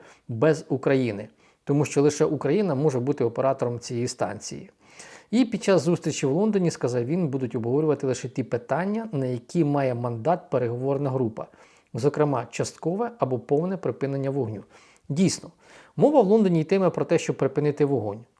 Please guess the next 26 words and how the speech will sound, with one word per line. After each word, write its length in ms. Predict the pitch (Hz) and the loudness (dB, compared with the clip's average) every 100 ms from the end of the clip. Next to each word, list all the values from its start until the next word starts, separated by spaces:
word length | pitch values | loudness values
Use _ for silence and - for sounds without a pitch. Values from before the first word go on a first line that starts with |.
| _ | _
Повітряна, 600 | 147 135 208 214 120 117 | -2 2 0 -2 -6 -6
суходолі 640 | - 131 120 113 180 175 117 | -8 -10 -6 2 4 4 2
або 180 | 113 | -4
частково, 460 | 107 117 - 185 165 | -8 -12 -4 0 0
або 160 | 113 113 | 0 -4
повністю. 600 | 185 180 147 - - - - - _ | 0 0 0 -4 -8 -12 -14 -20 _
Мова 280 | 135 160 143 | 2 4 6
не 100 | 147 | 4
йтиме 320 | 160 160 123 | 2 0 0
в 80 | 110 | -4
публічній 640 | - 147 123 127 120 120 | 0 2 2 2 0 -6
площині 500 | 113 120 - 131 226 | -6 -8 -6 -4 -4
про 280 | 233 156 170 | 0 0 0
рамкову 400 | 127 131 139 135 | -2 -4 -4 -4
мирну 280 | 123 127 127 | -2 -4 -4
угоду. 240 | 107 104 - | -6 -10 -6
Але 220 | 135 147 | -4 -2
ми 100 | 156 | -2
чудово 340 | 156 165 247 294 | -2 -4 -2 -2
розуміємо, 580 | 226 160 120 104 104 110 - - - - _ - | 0 -2 -2 -6 -8 -14 -20 -20 -20 -20 _ -18
що 380 | - - 156 | -4 4 4
досягнення 720 | 143 123 147 220 233 202 196 | 4 0 0 2 2 2 2
домовленостей 800 | 143 120 175 139 120 113 113 - 110 | 2 2 4 4 2 0 -6 -8 -4
про 160 | 170 | -2
припинення 540 | 170 156 190 185 156 131 | 0 0 0 0 0 0
вогню 560 | 123 113 147 220 220 | -2 -2 0 2 0